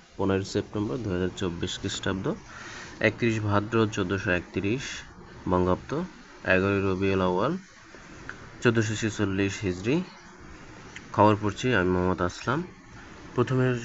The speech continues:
যে সংবাদপত্রটি রয়েছে আমার হাতে, প্রথম আলো। প্রথম আলো প্রধান সংবাদ, বঙ্গবন্ধু স্যাটেলাইটে বছরে ছেষট্টি কোটি টাকা লোকসান।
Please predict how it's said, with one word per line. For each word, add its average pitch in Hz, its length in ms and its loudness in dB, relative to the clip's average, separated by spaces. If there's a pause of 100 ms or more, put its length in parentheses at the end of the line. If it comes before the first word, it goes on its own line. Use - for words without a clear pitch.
(140)
যে 104 120 2
সংবাদপত্রটি 95 720 0
রয়েছে 87 340 0
আমার 85 160 0
হাতে, 90 300 -4 (500)
প্রথম 98 280 2
আলো। 87 240 0 (1080)
প্রথম 127 240 6
আলো 127 120 8
প্রধান 123 260 2
সংবাদ, 123 400 2 (120)
বঙ্গবন্ধু 101 440 6
স্যাটেলাইটে 95 640 2
বছরে 92 580 2
ছেষট্টি 120 460 -4
কোটি 95 220 -6
টাকা 95 240 -4
লোকসান। 117 640 -2